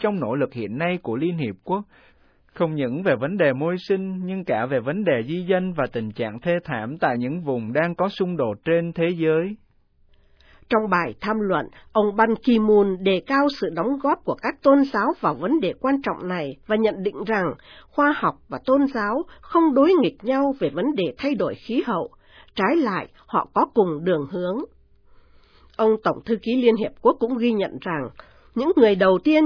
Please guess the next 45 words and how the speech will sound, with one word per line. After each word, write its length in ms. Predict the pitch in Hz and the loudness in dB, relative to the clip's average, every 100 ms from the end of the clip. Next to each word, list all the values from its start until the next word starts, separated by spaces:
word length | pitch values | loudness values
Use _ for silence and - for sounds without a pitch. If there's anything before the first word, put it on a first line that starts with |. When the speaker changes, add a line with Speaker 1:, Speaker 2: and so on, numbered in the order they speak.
| 285 | 2
Speaker 2:
chịu 160 | 185 185 | -2 0
đau 180 | 285 302 | -2 -2
khổ 160 | - 151 | -2 -4
nhiều 220 | 185 202 147 | -2 -2 -2
nhất 220 | 185 311 | -2 -4
vì 100 | - | -4
sự 200 | 175 175 - | -4 -4 -4
thay 160 | 302 | -4
đổi 180 | 240 160 | -2 -2
khí 280 | 123 - 254 | -4 -4 -2
hậu 360 | 302 196 160 - - - - | -2 -2 -4 -6 -16 -20 -4
chính 200 | 247 320 | 2 4
là 200 | 392 202 | 4 2
những 220 | 202 339 | 2 4
người 320 | 233 196 147 - | 4 4 2 -2
ít 140 | 294 - | -2 0
gây 260 | 214 277 | 4 4
ra 120 | 277 254 | 4 2
vấn 220 | 247 311 | 2 2
đề 120 | 196 151 | 0 -2
này 120 | 156 139 | -4 -4
nhất, 180 | 151 262 - - - - | -4 -6 -8 -20 -20 -6
đó 140 | 190 | -2
là 120 | 302 | 0
những 240 | 190 170 294 | 0 -2 -2
người 220 | 240 202 170 | 2 2 2
nghèo 400 | 180 180 151 139 - | 0 -2 -4 -6 -10
và 100 | - | -4
những 160 | 202 285 - | -2 -2 -2
thành 200 | 208 175 - | 0 -2 0
phần 240 | 190 147 - | -2 -2 -2
dễ 160 | 185 | -2
bị 200 | 294 185 - | 0 -2 -2
tổn 160 | 147 107 | -6 -4
thương 240 | - 240 233 | 2 4 4
nhất 160 | 285 - | 0 0
trong 140 | 240 | -4
xã 200 | 233 - 254 | -4 -8 -6
hội. 260 | 190 147 - - - - _ _ - _ _ _ _ _ | -6 -6 -10 -20 -20 -20 _ _ -20 _ _ _ _ _
Ông 280 | 220 196 185 | 0 0 2
Ban 180 | 202 208 | 2 2
Ki-moon 540 | - 220 190 196 175 | 2 2 4 2 0
cũng 180 | 165 269 | 0 2
nhận 160 | 254 - | 2 2
xét 220 | - 262 | -4 -6